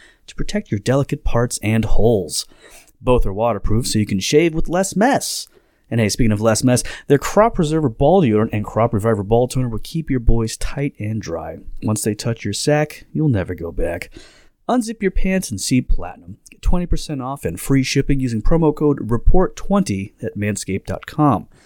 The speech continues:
That's twenty percent off with free shipping at manscaped dot com using promo code report twenty. That's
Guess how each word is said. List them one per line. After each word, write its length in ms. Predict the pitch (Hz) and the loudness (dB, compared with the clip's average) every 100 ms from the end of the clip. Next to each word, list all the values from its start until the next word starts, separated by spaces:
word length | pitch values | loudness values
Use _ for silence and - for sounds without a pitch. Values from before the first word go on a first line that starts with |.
| _ _ _ - | _ _ _ -6
That's 140 | 104 | -2
twenty 200 | - 110 | 0 0
percent 240 | 110 - 110 | 0 -2 -2
off 240 | 107 - | -2 -4
with 160 | 95 - | -8 -2
free 240 | - 175 | 2 2
shipping 380 | - 170 - 127 | 2 0 2 0
at 80 | 107 | 2
manscaped 480 | 131 131 - 117 | 2 0 -2 -4
dot 160 | - 76 | -4 -6
com 260 | - 143 135 | -2 -2 0
using 240 | 123 113 | -2 -2
promo 400 | - 160 156 139 | 2 2 2 -2
code 240 | - 143 | -2 -2
report 580 | 117 - - 143 147 - _ _ _ _ | -2 2 4 4 2 -2 _ _ _ _
twenty. 540 | - 156 160 107 82 - _ _ | -4 -4 0 -4 -4 -14 _ _
That's 380 | - 104 - - | -2 0 0 -6